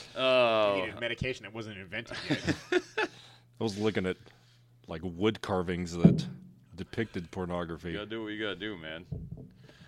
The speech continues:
Speaker 1: Uh, all right, let's talk about some shows that we finished.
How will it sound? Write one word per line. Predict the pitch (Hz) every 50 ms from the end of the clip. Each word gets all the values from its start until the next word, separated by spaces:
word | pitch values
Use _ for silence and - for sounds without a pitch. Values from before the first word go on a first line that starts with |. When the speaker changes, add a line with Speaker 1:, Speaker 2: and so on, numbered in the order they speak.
| - - - - -
Speaker 1:
Uh, | -
all | 117 127 131 135 139 139 135 127 127 123 120 143 185
right, | 214 196
let's | 160 151 -
talk | 185 185
about | 180 175 156
some | - 143 131
shows | - - 135 135 143 147 135
that | 120 123
we | 117 117 107
finished. | 95 - - - 135 135 117 107 113 - - - - -